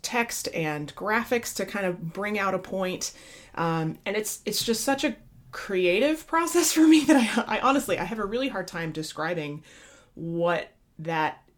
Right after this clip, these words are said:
is to me. Um, it's another one of those where I know kinda what I'm looking for, um, and I know how I, how I want it to look,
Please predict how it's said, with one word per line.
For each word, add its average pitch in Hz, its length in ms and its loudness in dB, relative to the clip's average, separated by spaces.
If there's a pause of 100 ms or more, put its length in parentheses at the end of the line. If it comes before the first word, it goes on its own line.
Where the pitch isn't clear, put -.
is 220 460 -2
to 311 120 -2
me. 339 320 -2
Um, 160 420 -2
it's 196 160 -4
another 262 240 0
one 285 140 0
of 254 60 0
those 220 260 -2
where 190 180 -4
I 175 100 -2
know 202 560 -4 (340)
kinda 220 240 0
what 220 120 -2
I'm 190 140 -2
looking 247 280 -2
for, 302 460 -4 (420)
um, 165 480 -2
and 175 140 -4
I 175 80 -2
know 180 280 0
how 185 260 -2
I, 175 380 -2 (140)
how - 180 -4
I 180 100 2
want 165 260 -4
it 214 100 -8
to 254 100 -6
look, 269 320 -2